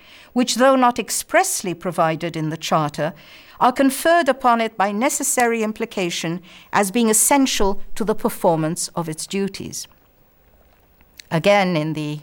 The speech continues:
nineteen sixty-two expenses case relating to peacekeeping in the Middle East and the Congo, the court stated, and I quote,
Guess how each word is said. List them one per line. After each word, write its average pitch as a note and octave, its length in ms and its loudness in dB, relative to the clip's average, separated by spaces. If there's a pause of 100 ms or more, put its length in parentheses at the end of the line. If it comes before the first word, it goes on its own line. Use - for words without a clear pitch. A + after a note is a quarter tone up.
(100)
nineteen F3+ 320 -2
sixty-two - 440 -4
expenses A3 580 0
case F#3+ 280 0 (300)
relating A3+ 420 2
to G#3 120 -4
peacekeeping A3 680 0
in F#3+ 80 2
the F#3 60 2
Middle G#3 240 2
East A3+ 220 0
and F3+ 120 0
the E3+ 60 -2
Congo, G#3 540 2 (540)
the F3+ 80 -6
court - 300 0
stated, A3+ 580 0
and E3 140 -4
I D#3+ 100 -6
quote, G#3+ 400 0